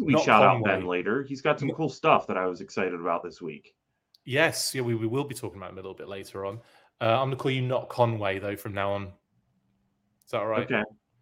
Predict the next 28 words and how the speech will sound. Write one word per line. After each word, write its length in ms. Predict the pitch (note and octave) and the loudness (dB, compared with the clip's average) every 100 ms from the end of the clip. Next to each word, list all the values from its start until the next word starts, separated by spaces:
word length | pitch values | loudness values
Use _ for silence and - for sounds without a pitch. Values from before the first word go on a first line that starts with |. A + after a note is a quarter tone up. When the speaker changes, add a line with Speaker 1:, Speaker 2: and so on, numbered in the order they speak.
| _ | _
Speaker 2:
Ben, 260 | D#3+ D3+ D3 | 6 6 6
not 220 | D3 C#3+ | 4 2
Conway 400 | - C3+ C3 B2 | 2 0 2 0
Stewart. 440 | A#2 - B2 G#2+ - - - | -2 -2 -2 -2 -6 -10 -10
That 120 | A2+ | -8
doesn't 160 | A2+ | -8
make 200 | A2 A2+ | -8 -4
any 160 | A#2 A2 | -4 -4
sense. 460 | - A2+ F#2 - - _ - - _ - | -4 -6 -6 -14 -20 _ -20 -20 _ 4
Um, 720 | C3+ C#3+ C#3+ C#3 C#3 C3+ C3+ - | 8 10 8 6 2 -4 -8 -10
Keith 380 | - G3 F3+ - | 2 2 2 -2
has 140 | D#3+ | 0
also 360 | C#3+ E3+ - C3 | 4 4 6 2
shouted 460 | A2+ B2 A#2 - A#2 | 2 2 2 2 2
out, 200 | C3 A#2 | 2 2
"Does 100 | C3 | 0
anyone 240 | E3 C#3+ | 2 2
else 180 | A2+ A2+ | 0 -2
get 140 | C3 | -4
the 60 | C3 | -8
gear 320 | A2+ D3 D#3 | -2 0 0
kit 240 | D3+ - | -2 -12
from 140 | - G2+ | -14 -10
Codename 360 | - A2+ A2 | -4 -2 -2
Iowa? 300 | A#2+ B2 G#2 F#2+ | -4 -2 -2 -4
Holy 320 | C3+ C3 A2 | -4 -2 -4
cats, 500 | - - B2 - - | -8 -10 -10 -8 -8
it's 240 | C3 B2 | -8 -10